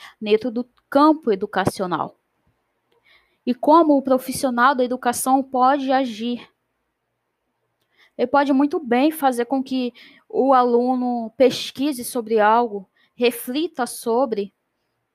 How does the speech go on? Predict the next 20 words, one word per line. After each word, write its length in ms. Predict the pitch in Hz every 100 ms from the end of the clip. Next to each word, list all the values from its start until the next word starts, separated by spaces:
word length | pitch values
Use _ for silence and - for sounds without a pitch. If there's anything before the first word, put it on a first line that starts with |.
| _ -
e 60 |
chegue 240 | 254 285 285
a 40 |
uma 140 | 285
conclusão, 840 | 294 285 285 311 254 254 285 254 190 _ _ _ _ _ _ _ _ _ _
e 80 | -
reflita 480 | 254 277 285 294 311
em 80 | 294
grupo. 540 | 233 269 302 - 185 - _ _ _ _ _ _ _ _ _ _ _ _ _ _ _ _ _
Há 140 | - 247
várias 300 | 254 320 294
maneiras 520 | 330 311 247 294 277
de 60 |
utilizar 500 | 262 262 269 247 247
também 300 | 254 262 254
a 40 | 254
tecnologia 1080 | 254 247 262 262 254 254 214 240 262 196 - _ _ _ _ _ _ _ _ _ _ _ _
no 100 | 233
campo 260 | 233 226 240
educacional. 1000 | 240 240 233 - 254 226 214 233 202